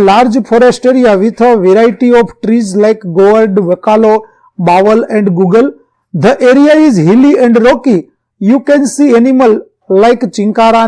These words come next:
nilgai, Indian porcupine, Indian hare, mongoose, wolf,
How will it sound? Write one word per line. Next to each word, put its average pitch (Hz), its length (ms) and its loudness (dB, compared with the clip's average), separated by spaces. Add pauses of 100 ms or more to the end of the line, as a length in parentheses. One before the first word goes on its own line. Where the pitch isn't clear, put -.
(120)
nilgai, 214 500 0
Indian 220 440 0
porcupine, 226 760 -2 (500)
Indian 226 420 2
hare, 226 420 0 (200)
mongoose, 208 680 0
wolf, 202 640 -2